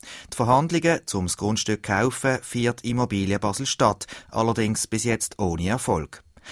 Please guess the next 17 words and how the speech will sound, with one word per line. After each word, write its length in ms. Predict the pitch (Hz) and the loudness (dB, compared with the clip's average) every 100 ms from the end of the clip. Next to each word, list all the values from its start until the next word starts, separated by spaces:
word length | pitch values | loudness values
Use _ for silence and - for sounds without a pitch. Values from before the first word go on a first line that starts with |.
| - - | -16 -2
Warum 320 | 113 120 147 | 2 4 4
es 160 | 170 - | 2 0
so 100 | 95 | 0
lange 240 | 87 90 | 0 0
dauert, 540 | 127 139 165 160 - - | 2 6 4 4 -8 -8
wo 240 | 85 87 | -4 -2
es 160 | 85 101 | -2 0
hapert 640 | 101 143 143 131 127 - | 2 2 4 2 2 0
und 180 | 101 98 | -2 0
um 140 | 98 | 0
was 220 | 101 117 | 2 0
für 100 | - | 0
einen 140 | 101 92 | -2 -2
Kaufpreis 640 | 101 101 151 - 151 139 | -2 0 0 0 -2 -2
das 160 | 135 127 | -4 -4
es 120 | 123 | -2
geht, 320 | 131 127 123 | 2 2 2